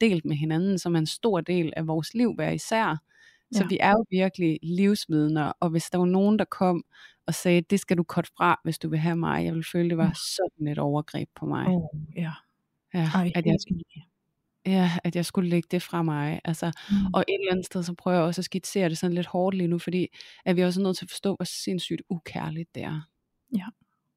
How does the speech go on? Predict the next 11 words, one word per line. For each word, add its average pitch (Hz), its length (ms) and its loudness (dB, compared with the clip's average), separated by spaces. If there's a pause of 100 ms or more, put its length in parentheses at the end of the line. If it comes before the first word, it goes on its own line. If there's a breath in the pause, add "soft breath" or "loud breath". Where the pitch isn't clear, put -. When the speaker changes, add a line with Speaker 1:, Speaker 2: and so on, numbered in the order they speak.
(100)
Speaker 1:
Ja, 170 160 -4 (300)
virkelig 175 440 -2
ukærligt. 160 640 -8 (640 soft breath)
Speaker 2:
Og 208 60 -4
det - 80 -4
er 214 40 4
jo 202 80 4
heller 202 240 2
ikke 208 140 2
med 208 140 6
til 208 320 -2